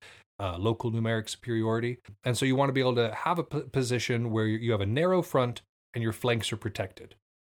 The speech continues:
Now, again, you don't wanna box yourself in. You wanna be in a corner. You wanna be able to maneuver out of there if you, if you need to. Like, you know, if you put yourself with your back against a wall, uh, that's desperate fighting right there. You know, it's, it's, that's a do or die situation.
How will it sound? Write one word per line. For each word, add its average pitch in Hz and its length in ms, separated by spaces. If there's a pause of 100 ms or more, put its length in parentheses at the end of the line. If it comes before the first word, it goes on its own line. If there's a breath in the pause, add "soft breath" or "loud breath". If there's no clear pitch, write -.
(120)
Now, 139 140
again, 127 320
you 135 160
don't 139 140
wanna 147 100
box 139 300
yourself 156 280
in. 123 240
You 117 80
wanna 120 140
be 143 80
in 143 60
a 147 40
corner. 117 380
You 120 80
wanna 117 140
be 127 100
able 113 140
to 107 160
maneuver 120 580
out 139 180
of 113 120
there 104 240
if 127 180
you, 127 100 (160)
if 113 140
you 110 80
need 160 300
to. 104 320
Like, 95 320 (340 loud breath)
you 110 80
know, 101 60
if 107 40
you 113 60
put 135 160
yourself 131 320
with 117 80
your 113 100
back 131 240
against 117 300
a 107 60
wall, 113 440 (560)
uh, 120 300
that's 123 200
desperate 143 360
fighting 143 300
right 92 240
there. 87 320
You 110 80
know, 98 120
it's, 107 220
it's, 113 220
that's 110 340 (300)
a 104 80
do 123 180
or 110 80
die 135 240
situation. 104 720